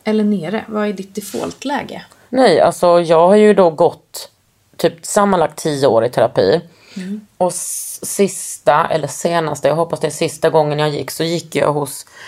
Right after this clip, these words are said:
Speaker 2: en kvinna som heter Charlotta, som, alltså, som var specialiserad på kvinnor, lesbiska kvinnor och liksom trauman. Och då hon gick, jag, jag gick hos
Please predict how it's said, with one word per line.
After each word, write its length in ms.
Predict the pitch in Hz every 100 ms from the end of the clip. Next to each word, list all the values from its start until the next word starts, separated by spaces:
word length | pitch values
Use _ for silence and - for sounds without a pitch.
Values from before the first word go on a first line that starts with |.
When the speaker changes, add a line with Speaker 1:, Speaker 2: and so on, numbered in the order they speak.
| - - -
Speaker 2:
en 140 | 165
kvinna 380 | 160 175 170 151
som 160 | 147 160
heter 160 | 156
Charlotta, 720 | 151 160 196 208 - - 208 208
som, 480 | - 160 147 143 - _ _ _ _ _ _ _
alltså, 460 | 220 214 226 202 202
som 320 | - 214 214
var 300 | 185 147 -
specialiserad 1000 | - - 202 196 196 190 - 180 151 143
på 60 | 147
kvinnor, 640 | - 208 208 185 175 190 202 _ _ _ -
lesbiska 460 | 175 170 156 156
kvinnor 580 | 147 165 151 135 135 - - -
och 160 | 175
liksom 280 | 156 156 151
trauman. 840 | - 190 208 208 139 73 76 127 _ _ _ _
Och 140 | -
då 80 | 160
hon 280 | 170 196 170
gick, 260 | 185 190 175
jag, 220 | 156 -
jag 120 | 175
gick 160 | 190 190
hos 180 | 165